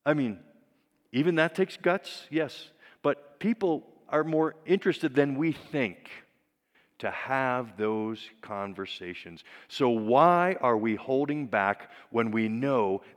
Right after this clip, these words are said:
they need to understand the definition of reality, and his name's Jesus? The other thing I'd say to you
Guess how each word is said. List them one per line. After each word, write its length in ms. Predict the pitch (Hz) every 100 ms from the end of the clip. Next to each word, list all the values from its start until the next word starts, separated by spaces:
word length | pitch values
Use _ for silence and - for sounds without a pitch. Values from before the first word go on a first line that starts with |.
| 98
they 220 | 127 147
need 260 | 135 127 -
to 120 | 131
understand 680 | 113 110 110 - 113 104 98
the 80 | 95
definition 640 | 101 - 104 101 - 95
of 120 | 87
reality, 500 | 95 117 139 110 87
and 80 | 87
his 140 | 90
name's 280 | 101 92 92
Jesus? 500 | - 147 156 - - - - - _ _ _ _ _ _ _ _ _ _ _ _ - - -
The 80 | 123
other 160 | 147
thing 180 | 151 147
I'd 120 | 135
say 220 | - 147 147
to 60 |
you 240 | 170 180